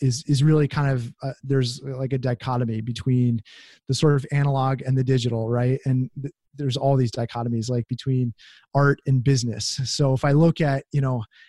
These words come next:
how do I balance the business with the art? Um, you know, if four-hour work week is the business, the art would be for me, z-, uh, Peter Zumthor's Thinking Architecture. Um, you know, one of my favorite film directors,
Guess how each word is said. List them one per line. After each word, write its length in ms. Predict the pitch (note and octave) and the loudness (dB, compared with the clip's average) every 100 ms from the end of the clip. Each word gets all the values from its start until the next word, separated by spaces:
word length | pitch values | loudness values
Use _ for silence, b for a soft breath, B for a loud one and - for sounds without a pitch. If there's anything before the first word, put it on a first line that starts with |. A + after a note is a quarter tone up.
| b | b
how 140 | - D3+ | -2 2
do 100 | D3+ | 4
I 80 | |
balance 460 | C3+ C#3+ C#3+ C#3+ - | 4 4 4 2 0
the 80 | C#3 | 0
business 560 | C#3 D3+ C#3+ C3+ - | 4 4 4 2 -2
with 200 | C3 C3+ - | -2 -2 -2
the 100 | C3 | -6
art? 320 | D3 D3+ B2+ - _ | -4 -2 -2 -4 _
Um, 260 | C3 B2 A#2+ | -2 0 0
you 80 | B2+ | 2
know, 100 | B2+ | 2
if 120 | A2+ - - | -2 -10 -4
four-hour 340 | D3+ C#3+ C3+ | 2 4 4
work 220 | B2+ C#3+ - | 4 2 2
week 140 | C3 | 0
is 140 | B2+ | 0
the 60 | - | 0
business, 420 | C3 D#3+ C3 A#2 | 0 2 2 0
the 140 | - C3+ | -4 0
art 240 | C#3 D#3+ | 2 2
would 200 | C#3 C3+ | 2 2
be 260 | C3 B2+ B2 | 2 2 2
for 160 | A#2 C3 | 0 0
me, 420 | C#3 C#3 C3+ B2+ - | 2 4 2 -2 -6
z-, 140 | B2 C#3+ | -8 -4
uh, 160 | B2+ | -2
Peter 220 | A#2 C#3 C3+ | -2 0 0
Zumthor's 540 | B2+ C#3 C3+ B2+ - | 0 0 2 0 0
Thinking 300 | C#3+ B2+ C3 | -2 -2 -2
Architecture. 640 | A#2+ A#2+ - C#3+ - F3+ F3+ B B B B B B | -4 -4 -2 -2 0 -2 -2 B B B B B B
Um, 420 | - B2+ A#2+ A#2 G#2 F#3 - | -2 0 2 0 -2 -8 -6
you 100 | - | 0
know, 80 | C#3 | 2
one 160 | B2+ D3 | 4 6
of 60 | |
my 100 | D3+ | 4
favorite 400 | C#3 D3+ C#3+ C#3+ - | 4 2 2 0 -4
film 280 | - C#3+ | -4 -2
directors, 680 | C3+ C3 B2 - B2 A#2+ - | 0 -2 -2 0 0 0 -2